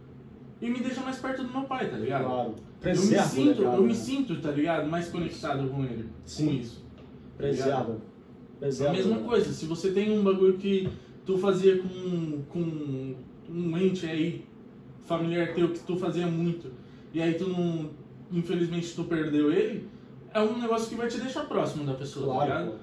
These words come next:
Speaker 1: Cê,
Speaker 2: Sim.
Speaker 1: eu a-, eu sou do, do tipo, mano, você não deve parar de fazer, porque ele não tá mais aqui fazendo contigo,
Speaker 2: Sim.
Speaker 1: entendeu? Você tem que continuar fazendo,
Speaker 2: É.
Speaker 1: porque é uma memória boa que você vai preservar dele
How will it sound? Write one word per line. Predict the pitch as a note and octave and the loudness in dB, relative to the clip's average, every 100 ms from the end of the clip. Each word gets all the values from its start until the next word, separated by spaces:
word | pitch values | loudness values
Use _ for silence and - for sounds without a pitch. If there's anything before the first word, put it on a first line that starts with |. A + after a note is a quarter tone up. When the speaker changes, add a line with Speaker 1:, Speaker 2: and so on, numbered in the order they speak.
| - | -16
Speaker 1:
Cê, | - F#3+ F#3+ | 0 6 8
Speaker 2:
Sim. | F#3+ | 8
Speaker 1:
eu | D#3+ | 6
a-, | F#3 G#3+ | 6 4
eu | F#3 F#3+ | 6 6
sou | - G3 G#3+ | 8 4 4
do, | A3 G#3+ F3 | 2 0 0
do | F#3+ | -2
tipo, | F#3 G3 G3 | -2 0 2
mano, | G3+ D#3 | 2 0
você | C#3+ E3 | -2 -4
não | F#3 A3 | -2 -2
deve | A#3 G#3 C#3 - | 0 -2 -6 -6
parar | D#3 D3 C3+ | -4 -2 -2
de | B2 | -4
fazer, | - B2 A#2+ G#2+ - - | -8 -8 -6 -8 -10 -6
porque | D3 C#3 | -4 0
ele | C#3+ C#3 | 0 0
não | C#3 C#3 D3 C3+ - - | 0 0 -2 -6 -10 -6
tá | C#3 C3 | -4 -4
mais | B2+ B2 | -6 -8
aqui | A#2+ C3 | -8 -8
fazendo | B2+ C3 A#2+ | -10 -10 -10
contigo, | A#2+ A2+ A2 | -10 -12 -12
Speaker 2:
Sim. | - C3+ A2+ - - A2+ | -10 -8 -6 -8 -12 -12
Speaker 1:
entendeu? | A2+ A#2+ - - - - | -8 -6 -8 -14 -20 -12
Você | B2+ | -8
tem | C#3+ G3+ | -4 -2
que | A3 - | -4 -4
continuar | G#3 G3+ G3+ F#3+ E3 E3 G3 | 0 0 2 2 2 0 -2
fazendo, | - D3 D3 B2+ G#2 - - - - - | -4 -2 -2 -4 -6 -12 -18 -20 -16 -10
Speaker 2:
É. | B2+ - | -8 -6
Speaker 1:
porque | D#3 D3 D#3+ D3+ D3 C#3 B2 - - - - - - - - | -2 -2 -2 0 0 0 -2 -10 -20 -20 -20 -20 -20 -20 -8
é | D#3 | -2
uma | F3+ G#3 A3 | 2 2 2
memória | G3+ F#3+ F#3+ G3 | 2 4 6 4
boa | D#3 D#3 G3 - | 4 6 6 6
que | - | 0
você | - | -2
vai | F3 E3 E3 | 0 0 0
preservar | E3+ E3 D#3+ C#3+ D3 | 0 2 0 0 0
dele | C3+ C#3+ F3+ - | 2 2 2 -2